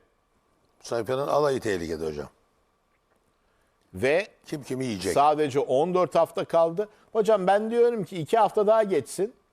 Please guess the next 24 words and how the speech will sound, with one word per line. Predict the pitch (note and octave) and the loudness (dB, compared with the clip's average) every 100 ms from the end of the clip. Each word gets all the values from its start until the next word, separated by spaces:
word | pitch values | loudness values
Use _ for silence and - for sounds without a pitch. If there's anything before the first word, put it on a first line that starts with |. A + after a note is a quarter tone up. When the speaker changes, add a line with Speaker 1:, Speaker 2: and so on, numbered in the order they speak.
| _ _ _ | _ _ _
Speaker 2:
Ondan | C3 D3+ F#3+ G3+ | -4 0 2 2
sonra | - F#3+ F#3+ | 0 -2 -2
biz | F#3+ E3 | -2 -4
listeleri | F3+ - G3+ F#3+ | -4 0 2 4
yapmaya | F#3+ F#3 F#3 F#3 F3+ | 4 2 0 0 2
başlayalım | E3 - F3 F3 E3 | 2 0 -2 -2 -2
bir. | A2 E2 | -4 -6
Speaker 1:
Öyle | F#2+ D3 | -8 -10
mi | E3 | -8
diyorsun? | F#2 D2+ - - | -10 -12 -16 -12
Speaker 2:
Ufak | C3+ E3 C3+ | -2 -2 0
ufak | - G#2 | -4 -2
ha? | C#3 A3 A#3+ _ _ _ _ - | 0 0 -2 _ _ _ _ -10
Speaker 1:
Yok. | A#2 A#2 - - - | -4 -2 -4 -10 -12
Bu, | G#2 C#3+ | -2 0
Speaker 2:
Onuncu | D3+ E3 G#3+ | 0 2 2
hafta, | G3 | 4
Speaker 1:
burası, | C#3+ C3+ D3 | 2 -2 0
Speaker 2:
on, | E3+ G3 - - _ - | -2 -2 -10 -20 _ -18
Speaker 1:
burası | G#2 A#2 B2+ - C3 | -8 -4 -4 -4 -6
iki | A#2+ - | -6 -2
haftada | B2 - A#2+ A#2 | -4 -2 -4 -2
belli | A#2+ A#2 | -2 0
olmaz. | A2+ G#2+ - - | -2 -4 -10 -16